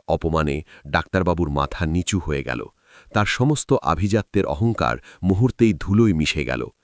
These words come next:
তিনি জোর হাতে বিদ্যাসাগর মশায়ের কাছে ক্ষমা চাইলেন। বিদ্যাসাগর মশাই হাসি মুখে তাকে বুকে জড়িয়ে নিলেন এবং দিলেন এক মহামূল্যবান শিক্ষা।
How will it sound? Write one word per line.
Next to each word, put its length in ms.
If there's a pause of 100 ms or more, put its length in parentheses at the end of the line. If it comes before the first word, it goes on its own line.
(320)
তিনি 240
জোর 300
হাতে 320 (280)
বিদ্যাসাগর 600
মশায়ের 380
কাছে 240
ক্ষমা 320
চাইলেন। 380 (560)
বিদ্যাসাগর 580
মশাই 380 (260)
হাসি 320
মুখে 260
তাকে 240
বুকে 300
জড়িয়ে 340
নিলেন 280 (360)
এবং 280
দিলেন 340 (240)
এক 220
মহামূল্যবান 760
শিক্ষা। 460